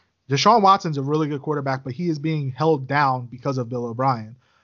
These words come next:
Um, and I think that that Bills, the, I like Sean McDermott a lot. Um, he's done a, a, an absolutely tremendous job with the Buffalo franchise since he's took over. They've been to the playoffs two out of three years. Um, and I think that defense is going to be able to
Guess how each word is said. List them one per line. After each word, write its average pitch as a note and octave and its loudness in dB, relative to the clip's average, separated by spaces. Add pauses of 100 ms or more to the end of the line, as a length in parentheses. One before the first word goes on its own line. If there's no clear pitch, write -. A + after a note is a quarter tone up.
(200)
Um, B2+ 0
and C3+ -4
I C3+ 2
think D3 -2
that C3+ -2
that C3+ -2
Bills, C#3+ -2
the, C#3 -2
I D3+ 0
like D3+ 2
Sean D#3 2
McDermott D3 -2
a - -2
lot. C#3 4 (400)
Um, A#2+ -2
he's D3 0
done C#3+ 0 (220)
a, C3 -12
a, B2+ -6
an C3+ -4
absolutely C#3 -2
tremendous C3+ 0
job C3+ 4
with C3+ -4
the C#3 -6
Buffalo C3+ 0
franchise C#3 0
since C3+ -6
he's B2+ -6
took C3 -6
over. C3 2
They've C3 2
been C3+ 0
to C3+ -4
the B2+ -2
playoffs C3+ 0
two C#3+ -2
out C3 2
of C3 -4
three C3+ 0
years. C#3+ 2 (540)
Um, A#2+ 2 (280)
and B2+ -2
I B2+ 2
think C#3 2
that C3+ 2
defense C#3 0
is B2+ 0
going C#3 2
to C#3 -4
be C#3 2
able C#3 2
to C3+ -8